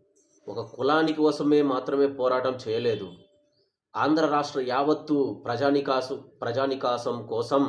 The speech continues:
ఆయన ప్రాణత్యాగం చేశారు. అమరుడై ప్రాణత్యాగం చేసి ఒక తెలుగు రాష్ట్రానికి ఆయన పునాది వేసి రాష్ట్రాన్ని ప్రజలకు అందించాడు.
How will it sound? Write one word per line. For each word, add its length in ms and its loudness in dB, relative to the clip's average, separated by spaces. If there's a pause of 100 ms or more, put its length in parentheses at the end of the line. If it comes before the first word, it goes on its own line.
(1700)
ఆయన 280 2
ప్రాణత్యాగం 680 -2
చేశారు. 540 -2 (680)
అమరుడై 520 2 (460)
ప్రాణత్యాగం 720 -4 (140)
చేసి 400 -10 (680)
ఒక 180 -6 (200)
తెలుగు 300 0
రాష్ట్రానికి 1000 0
ఆయన 600 -4 (500)
పునాది 400 0
వేసి 680 -6 (420)
రాష్ట్రాన్ని 800 -2
ప్రజలకు 460 -4
అందించాడు. 640 -4